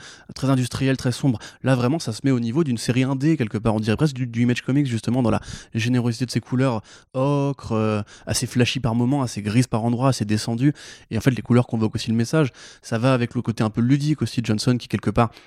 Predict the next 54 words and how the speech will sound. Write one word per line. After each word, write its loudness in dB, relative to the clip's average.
dans 4
toute 0
cette -4
espèce -2
d'avalanche 2
de -2
messages, 2
ne -4
peut -4
pas 2
s'empêcher -2
de 2
mettre 0
des -2
putains 0
de 2
monstres 0
géants 2
insectoïdes, 0
parce 4
que -2
c'est 0
comme -2
ça, 0
et -4
on 2
est 4
content 0
de -2
les -2
voir, 2
évidemment. -2
Et 0
enfin, -2
vraiment, 2
graphiquement, 0
c'est, -2
c'est -4
un 0
croisement 2
entre, 0
justement, -2
cette -6
espèce -2
de 4
génération 0
qui -6
a 0
lu 4
les 2
B -2
D -4
Image -2
Comics 0